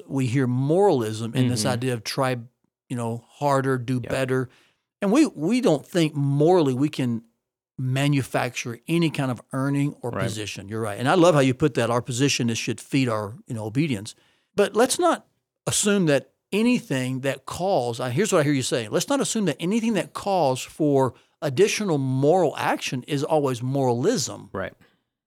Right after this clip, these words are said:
Speaker 1: I think you used in our conversation earlier about
Speaker 2: Mm-hmm.
Speaker 1: this idea of you're preaching this week up in Collins and you're gonna
Speaker 2: Yep.
Speaker 1: talk about holiness.
Speaker 2: Yeah, one of the points that I wanna stress, you know, is, is this idea of, like, God calls us to walk in holiness. Like, there's no, you, you can't argue that, that that is a very biblical command to walk in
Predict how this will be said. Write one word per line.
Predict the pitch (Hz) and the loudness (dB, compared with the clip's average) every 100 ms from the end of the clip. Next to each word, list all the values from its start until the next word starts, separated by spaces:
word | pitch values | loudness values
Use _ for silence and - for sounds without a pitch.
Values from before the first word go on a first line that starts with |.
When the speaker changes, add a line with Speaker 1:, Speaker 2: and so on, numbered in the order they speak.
| _ | _
Speaker 1:
I | 156 | 2
think | 190 | 2
you | 165 | 4
used | 165 151 143 | 4 4 2
in | 139 | 0
our | 131 | 0
conversation | 135 120 135 127 | 0 0 0 0
earlier | 151 135 | 2 0
about | - 120 135 | 0 -2 0
Speaker 2:
Mm-hmm. | 120 | 0
Speaker 1:
this | 139 135 | 0 0
idea | 127 131 | 0 0
of | |
you're | 120 135 | -2 -2
preaching | 151 123 139 | -2 -2 -2
this | 131 - | -2 -2
week | 135 | -2
up | 135 123 | -2 -4
in | 117 | -6
Collins | 117 135 131 123 | -4 -2 0 -2
and | 123 | -2
you're | 143 | -2
gonna | 110 | -2
Speaker 2:
Yep. | |
Speaker 1:
talk | 147 | -2
about | 143 127 | -2 -4
holiness. | - 233 294 131 104 95 - | 0 0 2 0 -6 -8 4
Speaker 2:
Yeah, | 233 | 6
one | 147 202 | 6 6
of | 220 | 4
the | 180 | 4
points | 170 156 | 4 4
that | 151 | 4
I | 135 | 4
wanna | 131 117 | 4 2
stress, | - - 143 127 - 233 | 0 2 2 2 -2 -2
you | 151 | -2
know, | 117 110 - | 0 -2 -2
is, | 127 113 104 - 180 | 0 0 -2 -4 -2
is | 147 | 0
this | 160 | 2
idea | 156 127 123 | 2 4 2
of, | 117 | 2
like, | 120 104 - _ _ 143 | -2 -4 -8 _ _ -6
God | 117 160 | 0 0
calls | - 247 240 | 2 0 0
us | - - | -2 0
to | 147 | 0
walk | 98 117 - | 4 0 2
in | 135 | 0
holiness. | 110 135 98 - - - | 0 -2 -4 -8 -12 -6
Like, | 113 113 | -2 2
there's | 147 | 2
no, | 180 170 | 6 4
you, | 135 156 | 4 0
you | 151 160 | 0 0
can't | 165 156 | 2 4
argue | 131 123 95 | 4 2 -2
that, | 90 87 | -4 -4
that | 110 107 | -4 0
that | 127 | 0
is | 127 | 0
a | |
very | 110 127 | 0 0
biblical | 110 131 131 120 127 | 0 2 2 0 0
command | 123 113 107 | 0 0 0
to | 101 | -4
walk | 101 113 127 - | 0 0 0 -2
in | 143 117 110 | -2 0 -2